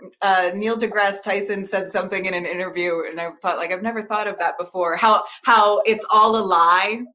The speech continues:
that, like, when I put blush on my cheeks, that that's a lie. It's like I'm lying. <laughs> Because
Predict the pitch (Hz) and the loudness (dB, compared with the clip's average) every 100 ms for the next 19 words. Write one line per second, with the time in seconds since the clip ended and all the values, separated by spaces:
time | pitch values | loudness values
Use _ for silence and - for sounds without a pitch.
0 | _ 202 180 190 185 190 - - 196 185 | _ -2 2 2 2 -2 -12 -8 -2 0
1 | 185 165 - 185 180 196 185 190 190 208 | 0 -4 -2 -2 -2 -4 -2 -4 -4 -6
2 | 196 - 196 185 175 185 175 - 180 185 | -6 -6 -6 -4 -4 -6 -6 -6 -6 -6
3 | 180 170 170 151 156 185 202 - - - | -4 -4 -4 -6 -4 -6 -6 -6 -6 -2
4 | 480 494 480 480 466 494 381 466 - - | 0 2 0 0 0 2 4 2 0 -2
5 | - | -4